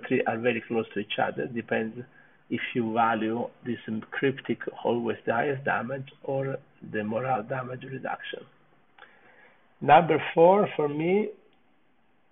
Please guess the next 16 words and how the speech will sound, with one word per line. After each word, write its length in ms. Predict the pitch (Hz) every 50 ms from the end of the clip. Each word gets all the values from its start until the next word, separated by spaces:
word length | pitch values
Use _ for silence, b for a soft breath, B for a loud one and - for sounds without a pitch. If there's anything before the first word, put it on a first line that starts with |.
| _ _ _ _ _ _ _ _ _ _ _ _ _ _ _ _ _ _ _ _ _ _ _ _ _ _ _ _ _ _ _ -
is 180 | - 139 127 123 127 127
the 120 | 120 120
Genoese 800 | 123 127 165 175 180 175 170 165 165 165 165 170 151 135 - - - -
crossbow 680 | - - 160 160 165 156 - - 147 147 147 147 147
militia 760 | 147 139 139 175 196 - - - - - - - - - - - - - - -
from 380 | - 139 127 127 127 127 127 -
Genova. 640 | 160 165 147 127 117 113 117 117 120 127 - - - _ _ _ B B B B B B B B B B B B B B _ - -
One 320 | - 139 143 151 165 165 - -
forty-nine 640 | 165 151 135 - 165 151 147 139 147 156 151 135 -
total 240 | 143 135 - 147 139 - -
score 220 | - 98 104 107
and 140 | 101 82 76
ninety-nine 720 | 76 143 139 - - - - 139 131 131 139 147 139 139
attack, 380 | - - - - - - - - - - - - _ _ _ _ _ _ _ _ _ _ _ _ _ _ _ _ - - - - - -
twelve 160 | - 139 131 -
percent, 760 | 117 113 - - - 127 147 160 160 131 - 143 139 131